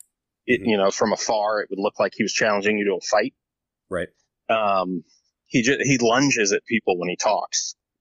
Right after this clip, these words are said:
Speaker 2: Ugh.
Speaker 1: Doesn't matter how benign what he's saying is, he, he appears from afar just to be an absolutely crazy person. And so my dad's,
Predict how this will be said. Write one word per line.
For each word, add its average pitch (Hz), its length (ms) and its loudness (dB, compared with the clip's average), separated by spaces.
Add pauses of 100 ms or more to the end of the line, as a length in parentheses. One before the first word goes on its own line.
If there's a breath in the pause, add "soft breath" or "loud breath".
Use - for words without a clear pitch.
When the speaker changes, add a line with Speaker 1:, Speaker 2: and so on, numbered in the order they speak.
Speaker 2:
Ugh. - 320 -2
Speaker 1:
Doesn't 127 280 2
matter 123 260 2
how 117 240 0
benign 101 680 -2
what 104 160 0
he's 107 220 -4
saying 107 300 0
is, 113 240 2
he, 117 120 -4 (140)
he 123 240 0 (140)
appears 139 420 2
from 107 200 0
afar 92 440 0
just - 220 -4
to - 80 -4
be 92 140 -2
an 90 120 -2 (320)
absolutely 104 480 -4
crazy - 340 -2
person. 85 340 -6 (1300 loud breath)
And 131 480 2 (1600 loud breath)
so 147 180 0
my 123 160 2
dad's, 135 560 -2